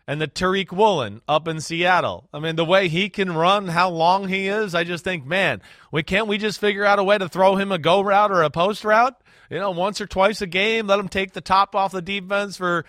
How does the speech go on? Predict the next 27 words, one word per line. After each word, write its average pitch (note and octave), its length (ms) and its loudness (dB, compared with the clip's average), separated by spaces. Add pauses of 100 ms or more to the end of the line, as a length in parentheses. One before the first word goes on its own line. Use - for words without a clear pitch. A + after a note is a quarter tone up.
(240)
D F3+ 160 -6
K G3 240 -2
Metcalf F#3+ 580 0
and F#3+ 140 -10
company. G#3 480 -2 (260)
Uh, C#3+ 320 4
I D#3+ 140 2
wouldn't F#3+ 240 -2
mind D#3 200 2
seeing D3+ 280 -6
him C#3+ 360 -8 (120)
open C#3 320 0
up C3+ 240 0
and, B2 260 -12
and B2 160 -10
see C#3 160 -6
if B2+ 80 -8
he C3+ 100 -8
can C3 160 -10
go B2+ 160 -2
get B2+ 220 -4
the B2+ 80 -4
ball A#2+ 320 0
deep B2+ 320 -6
from B2+ 180 -8
Geno A#2+ 300 -4
Smith. C3+ 340 -6